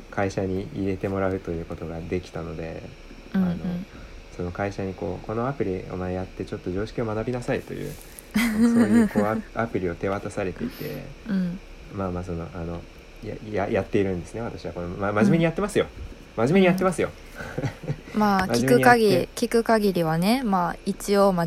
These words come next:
Speaker 2: 面目にやってますよね。
Speaker 1: やってますよ。
Speaker 2: <laughs>
Speaker 1: <laughs> やってるし。で、いや、そう。そう、だから僕らは、こう、なんていうの？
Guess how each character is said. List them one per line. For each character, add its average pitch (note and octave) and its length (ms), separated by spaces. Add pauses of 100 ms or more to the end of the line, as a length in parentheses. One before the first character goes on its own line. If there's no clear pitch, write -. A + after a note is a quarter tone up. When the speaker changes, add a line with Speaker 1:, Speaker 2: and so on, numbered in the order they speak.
Speaker 2:
面 - 20
目 E3 100
に E3+ 100
や F3 80
っ F3 40
て - 140
ま F#3 160
す F3+ 140
よ - 60
ね。 F3 260 (120)
Speaker 1:
や A2 120
っ - 20
て - 140
ま D3 120
す A2+ 140
よ。 - 60 (380)
Speaker 2:
<laughs> A#3 440
Speaker 1:
<laughs> A3 400
や F#2+ 80
っ - 20
て - 200
る C3+ 120
し。 F2+ 400 (200)
で、 A#2+ 240 (440)
い - 120
や、 - 120
そ - 140
う。 F2+ 60 (500)
そ G2+ 80
う、 F#2+ 40
だ F#2 100
か F#2 100
ら F#2 80
僕 F2+ 240
ら F#2 120
は、 F#2+ 280
こ E2+ 300 (160)
う、 - 20
な D#2+ 60
ん D#2 40
て - 140
い E2+ 40
う F2+ 60
の？ G2 140